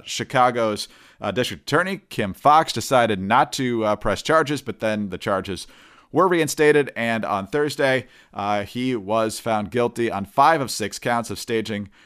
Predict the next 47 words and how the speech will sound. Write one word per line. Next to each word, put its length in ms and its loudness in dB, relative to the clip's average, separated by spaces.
a 180 -4
hoax 280 -4
crime 220 -2
and 80 -4
then 100 -4
falsely 420 -2
reporting 460 -6
it, 220 -6
uh, 380 -2
to 180 -10
police. 540 -4
Uh, 300 -2
so, 300 4
Jim, 240 0
in 60 -2
a 40 -2
number 220 4
of 80 4
ways, 200 6
this 180 0
is 100 -4
good. 240 6
It's 120 -2
pretty 320 2
clear 180 4
based 240 4
on 100 4
the 120 0
evidence 400 4
that 200 0
the 140 2
jury 260 -2
reached 260 -4
the 100 -6
right 200 -2
verdict 320 4
here, 180 4
so 280 0
it's 180 -4
always 240 4
good 160 0
to 80 -4
know 160 4
that 120 -2
justice 440 -2
was 160 -6
done. 340 4